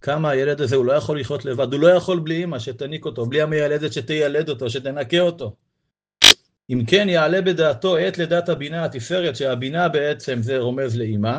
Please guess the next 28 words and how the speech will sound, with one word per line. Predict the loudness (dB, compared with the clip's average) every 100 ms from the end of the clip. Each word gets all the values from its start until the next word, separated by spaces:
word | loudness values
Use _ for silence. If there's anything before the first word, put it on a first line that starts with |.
| -4
לאמא | -4 -4 -4
שיולדת, | -4 -2 -2 -2 -2 -4
והתפארת | -2 -4 -4 -4 -2 0
זה | 0
הוולד | 0 0 0 -2
שיוצא | -2 -4 -4 -6 -6
מאמא, | -6 -6 -6 -8 -14 _ _ _
והיא | 2 2
בהקשותה | 4 2 2 -4 -2 0
בלידתה | 0 -2 -4 -2 -2 -2
מצד | -4 -4 -4
הדין. | -4 -4 -4
לידה | -2 -2 0 0 0
זה | 0 -2 -2
לא | -2 -2
כזה | -2
דבר, | 0 2 2 2
אה, | 0
רומנטי | 0 2 0 -2 -2 -2
וכיפי, | -2 -4 -4 -6
זה | -4
הרבה | -2 -4
כאבים, | -4 -4 0 0 0 -4
צירים, | -6 -2 0 0 -2
דם, | 2 4 4 0 -6 -12 _ _ _ -6
אירוע | -2 2 2
של | 2 0
דין | 0 0